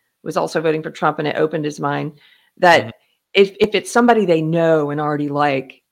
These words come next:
Speaker 1: then you might, if it's, if it's someone who's open-minded, you might have more of a chance with them
Speaker 2: Right.
Speaker 1: listening or at least not rejecting you.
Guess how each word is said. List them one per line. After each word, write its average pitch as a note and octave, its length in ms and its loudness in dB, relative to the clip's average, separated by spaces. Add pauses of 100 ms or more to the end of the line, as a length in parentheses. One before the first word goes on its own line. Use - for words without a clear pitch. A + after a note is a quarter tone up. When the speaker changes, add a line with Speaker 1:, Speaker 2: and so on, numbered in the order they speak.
Speaker 1:
then F#3+ 220 2
you G#3 140 4
might, F#3 380 -2
if F#3+ 160 -4
it's, - 260 -10
if F3+ 180 -4
it's E3+ 140 -6
someone G3 220 -2
who's G3+ 200 -2
open-minded, F3+ 880 -4 (220)
you E3+ 120 -4
might E3+ 200 -2
have E3 300 -4
more D#3 200 -2
of D3+ 80 -8
a D3 40 -8
chance D#3 420 -8
with C#3+ 140 -10
them C#3+ 380 -8 (300)
Speaker 2:
Right. G#2+ 220 -4
Speaker 1:
listening A3 500 2
or E3 100 0
at - 80 -10
least F#3 240 -6
not F3 160 -2
rejecting D3+ 480 -6
you. C#3 240 -6